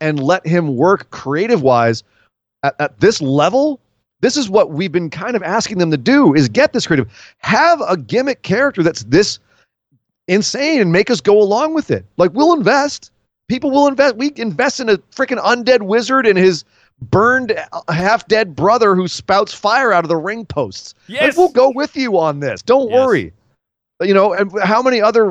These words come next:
Speaker 1: uh, wrestling companies have come along that have given us Goonie stuff, like Sue Young over in Impact, or, or basically all of Lucha Underground?
Speaker 2: Right.
Speaker 1: We'll go along with you. Just make it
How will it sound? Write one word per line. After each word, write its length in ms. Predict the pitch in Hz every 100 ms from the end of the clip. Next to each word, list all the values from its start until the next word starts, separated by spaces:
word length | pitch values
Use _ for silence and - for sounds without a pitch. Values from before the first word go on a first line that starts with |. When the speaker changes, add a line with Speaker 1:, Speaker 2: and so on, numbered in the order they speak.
| 151
Speaker 1:
uh, 80 | 175
wrestling 340 | 165 202 208 208
companies 220 | 185 156
have 80 | 156
come 160 | 170
along 240 | 165 196 226
that 100 | 165
have 160 | 139
given 180 | 151 170
us 100 | 139
Goonie 320 | 110 175 170
stuff, 280 | 147 160 139
like 120 | 143
Sue 300 | - - 214
Young 340 | 208 202 214 156
over 220 | 151 156
in 60 |
Impact, 580 | 143 170 208 147 117 110
or, 100 | 160 -
or 160 | 180
basically 480 | 147 196 208 202 175 -
all 340 | 160 165 196 165
of 80 |
Lucha 300 | 131 160 156 170
Underground? 600 | 196 233 190 143 87 85 _ _
Speaker 2:
Right. 160 | 110 95 _
Speaker 1:
We'll 160 | 277
go 300 | 262 285 302
along 380 | 262 214 262 311
with 160 | 277 135
you. 280 | 147 208 226 _ _ _
Just 260 | 240 - 160
make 400 | 160 165 208
it 100 | 226